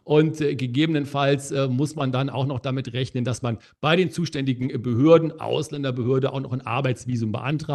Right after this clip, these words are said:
muss. Das heißt, man kann schon sagen, das ist ein komplizierter Vorgang, den habe ich ja hier jetzt auch sogar nur skizziert.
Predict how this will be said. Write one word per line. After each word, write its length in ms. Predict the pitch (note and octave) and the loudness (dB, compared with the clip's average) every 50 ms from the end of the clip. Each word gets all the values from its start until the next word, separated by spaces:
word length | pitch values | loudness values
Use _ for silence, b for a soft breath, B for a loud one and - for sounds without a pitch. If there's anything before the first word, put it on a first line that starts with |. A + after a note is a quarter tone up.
| B2+ A#2+ A2 G#2+ A2 | 0 0 0 -2 -2
muss. 280 | A#2 A#2+ D3+ F#3+ G#3 G3+ - | 2 6 8 8 8 8 4
Das 200 | - D3 A#2+ - | -2 -4 0 2
heißt, 180 | F3+ G3 F3 | 2 2 2
man 100 | F3 E3 | 0 -2
kann 200 | - E3+ F#3+ G3 | 0 0 0 0
schon 180 | E3+ F#3 E3 C#3+ | 0 0 0 0
sagen, 400 | A#2+ C3+ C#3 D#3+ F3+ G3 G3+ F#3 | 0 2 2 4 4 4 4 4
das 140 | D#3 D3 D3 | 2 0 0
ist 180 | - E3 - | -2 -6 -4
ein 80 | - D3 | -4 -2
komplizierter 580 | - D3 C#3+ C3 C3+ C3+ - E3+ E3 E3 C#3+ B2+ | 0 0 0 0 -2 0 2 2 2 2 0 -4
Vorgang, 480 | - - D#3+ F3 F#3 E3+ E3+ D#3 D#3 | -4 0 2 2 4 4 4 4 4
den 140 | D3+ C#3 B2+ | 2 2 0
habe 140 | D3 D#3+ D3+ | -2 -2 -4
ich 100 | - - | -4 -4
ja 60 | C3 | -6
hier 180 | A#2 B2 D3 C#3 | -2 0 0 2
jetzt 320 | C3+ C3+ C3 C3 - - B B B | 4 4 4 2 -2 -14 B B B
auch 220 | - C#3 B2+ - - | -4 -4 -4 -4 -2
sogar 240 | D3 D3+ C#3 C#3+ | -2 0 2 2
nur 180 | C3+ D#3 D#3 E3 | 4 4 4 4
skizziert. 920 | D#3+ - - - C3 A2+ - - - - - - G#3+ A3+ G#3+ F3+ F#3 F#3 | 2 0 -4 -4 -4 -4 -4 -6 -12 -8 -4 2 6 8 8 8 8 6